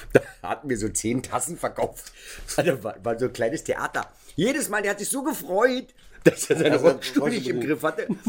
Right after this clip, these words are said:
Speaker 1: und ist in, in meinen Merchandising-Stand gefahren. Das hat einen Schlag hinter, alles war kaputt. Und der hatte immer so eine Kuhfellhose an. Ich weiß nicht noch wie gestern.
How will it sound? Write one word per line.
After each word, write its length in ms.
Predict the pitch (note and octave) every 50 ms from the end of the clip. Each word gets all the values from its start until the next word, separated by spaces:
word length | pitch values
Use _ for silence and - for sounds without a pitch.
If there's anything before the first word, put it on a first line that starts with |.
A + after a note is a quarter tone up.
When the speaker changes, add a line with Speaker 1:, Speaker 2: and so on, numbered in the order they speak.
| - - - -
Speaker 1:
und 380 | - C#3 - - - - - -
ist 380 | D3+ F3+ A#3 - D#3+ - - _ _ - - - - - - - -
in, 120 | - G3 - - - - - - -
in 300 | - D#3+ E3 F#3 F#3+ E3+
meinen 220 | E3 D#3 F3 F#3 E3+
Merchandising-Stand 720 | F3+ G#3+ - - E3 E3 F#3 E3+ D#3 C3 - D3 C3 C3+
gefahren. 240 | C3+ - C3 A2 - - - - - -
Das 120 | D#3+ E3
hat 120 | G3+ -
einen 80 | - G3
Schlag 220 | - G#3 G#3 G3+
hinter, 380 | A3 A#3 - A3 G#3 G3 - -
alles 200 | F3+ G#3 G3 F#3+
war 80 | G3+ F#3
kaputt. 400 | - F3 - - D#3+ D3+ G4 - - D4+ D4+ - - - - - - A4 - - - -
Und 260 | - F3+ G3+ F#3+ - - E3+ D#3+
der 160 | F#3+ G3+ G3 F#3+
hatte 160 | G#3 G3+ A3+
immer 140 | G#3 G#3 G3
so 100 | G3 G3+
eine 100 | G3 F#3
Kuhfellhose 880 | - - F#3 A3+ G#3+ - F#3+ E3+ C#3+ B2+ - C3 A#2 C3+ C3 G#2+ A#2
an. 160 | G2+ G#2+ F#2+ - - - - - - - - - - - - - - - - - - - - -
Ich 140 | E3+ E3 F#3
weiß 180 | G#3 A3 -
nicht 80 | G#3 G3+
noch 120 | F3+ C#3 D#3+
wie 40 | D#3
gestern. 420 | D#3+ D#3+ D3+ - C3 A#2+ A2+ -